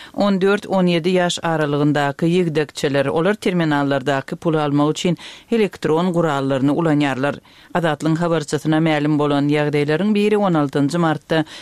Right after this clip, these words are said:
şäheriň Bahar etrapçasynda ýüze çykypdyr. Ýagdaýdan habarly Çeşmeleriň biri mobil telefonlar üçin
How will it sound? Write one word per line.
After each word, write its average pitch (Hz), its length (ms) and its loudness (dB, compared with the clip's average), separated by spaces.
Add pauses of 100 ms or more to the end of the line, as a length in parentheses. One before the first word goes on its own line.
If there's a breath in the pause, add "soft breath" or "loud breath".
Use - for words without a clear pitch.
(160 loud breath)
şäheriň 190 520 0
Bahar 180 260 -2
etrapçasynda 156 760 0
ýüze 165 280 2
çykypdyr. 143 460 -4 (160)
Ýagdaýdan 156 560 0
habarly 220 360 0
Çeşmeleriň 170 680 0
biri 180 240 2
mobil 156 340 0
telefonlar 151 580 0
üçin 151 380 -2